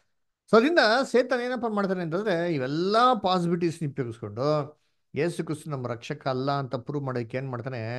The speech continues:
ಎಷ್ಟೋ ಪ್ರಯತ್ನ ಏನ್ ಮಾಡ್ತಾನೆ, ಮಾಡ್ತಾನೆ ಅಲ್ವರ? ಅದು ಮಾಡಲ್ಲ ಅಂತ ಹೇಳಂಗೆ ಇಲ್ವಾ ರೀ?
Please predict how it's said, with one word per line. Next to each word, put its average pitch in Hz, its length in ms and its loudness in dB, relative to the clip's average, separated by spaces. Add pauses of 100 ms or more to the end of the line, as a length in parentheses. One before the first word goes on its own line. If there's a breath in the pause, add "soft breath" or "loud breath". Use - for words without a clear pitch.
(360)
ಎಷ್ಟೋ 185 460 0
ಪ್ರಯತ್ನ 151 380 -2
ಏನ್ 139 100 -6
ಮಾಡ್ತಾನೆ, 120 280 -10
ಮಾಡ್ತಾನೆ 113 800 -8
ಅಲ್ವರ? 117 240 -4 (540)
ಅದು 120 140 -2
ಮಾಡಲ್ಲ 143 320 0
ಅಂತ 139 120 -4
ಹೇಳಂಗೆ 135 400 -2
ಇಲ್ವಾ 127 200 0
ರೀ? 117 120 0